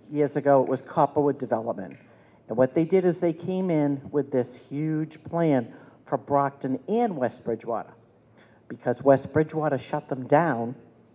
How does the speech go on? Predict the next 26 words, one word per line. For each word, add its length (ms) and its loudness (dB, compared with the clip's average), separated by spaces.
this 200 -4
is 120 2
why 280 2
they're 200 2
doing 340 2
just 280 -2
Brockton 440 0
now. 300 -6
But 260 2
for 140 4
a 60 4
mi-, 220 0
don't 320 4
think 240 0
for 100 2
a 40 4
minute 460 4
that 120 4
they're 160 4
not 220 0
gonna 160 0
develop 560 4
the 80 4
West 300 0
Bridgewater 480 2
side, 360 -6